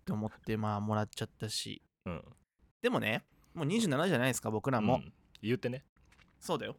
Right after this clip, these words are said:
Speaker 1: だから、
Speaker 2: うん。
Speaker 1: あ、これまあ、配信するけど、ね、なんか怖い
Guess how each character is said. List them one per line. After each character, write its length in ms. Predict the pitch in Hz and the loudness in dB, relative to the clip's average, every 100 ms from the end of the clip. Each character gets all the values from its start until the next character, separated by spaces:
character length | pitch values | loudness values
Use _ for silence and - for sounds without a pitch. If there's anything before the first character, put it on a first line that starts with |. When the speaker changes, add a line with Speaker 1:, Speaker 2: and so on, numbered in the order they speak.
| _ | _
Speaker 1:
だ 60 | 107 | -6
か 100 | 123 | 2
ら、 500 | 117 107 107 104 - | 4 4 0 -4 -8
Speaker 2:
う 460 | - - - _ 120 | -20 -20 -20 _ -4
ん。 40 | |
Speaker 1:
あ、 180 | 113 - | -4 -4
こ 120 | - | 0
れ 100 | 120 | 2
ま 240 | 120 120 101 | 4 2 2
あ、 40 | |
配 220 | - 135 | 0 -2
信 240 | 143 160 160 | -2 -4 -6
す 300 | - - 160 | -6 -8 -8
る 80 | 170 | -4
け 160 | 139 | 0
ど、 320 | 117 110 107 - - - _ _ _ _ _ _ | 2 4 2 -2 -10 -20 _ _ _ _ _ _
ね、 340 | 107 107 107 110 | -8 -4 -4 -4
な 100 | 113 | -4
ん 20 | |
か 120 | 113 107 | -4 -4
怖 400 | - 117 | 0 4
い 40 | 143 | 6